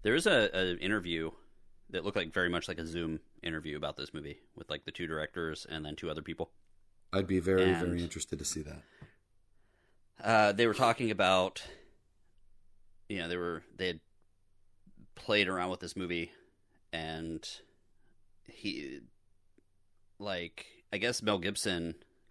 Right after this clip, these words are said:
Speaker 1: contacted them. I guess they, I don't know exactly how the con-, they don't really talk about the contact, but they contacted them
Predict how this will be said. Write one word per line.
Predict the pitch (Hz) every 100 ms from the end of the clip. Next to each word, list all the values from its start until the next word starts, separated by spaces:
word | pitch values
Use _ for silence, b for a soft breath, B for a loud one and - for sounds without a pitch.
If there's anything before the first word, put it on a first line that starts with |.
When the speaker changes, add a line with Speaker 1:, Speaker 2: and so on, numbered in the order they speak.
| -
Speaker 1:
contacted | 104 95 107 - 120
them. | 123 120 120 117 -
I |
guess | 104 107
they, | 123 - - _ _ _
I | 110
don't | 120
know | 107
exactly | 98 90 90
how | 87
the | 80
con-, | 87 78
they | 92
don't | 78
really | 78
talk | 87 82
about | 80
the | -
contact, | 85 85 85 -
but | 80
they | -
contacted | 82 90 87 90 87
them | 85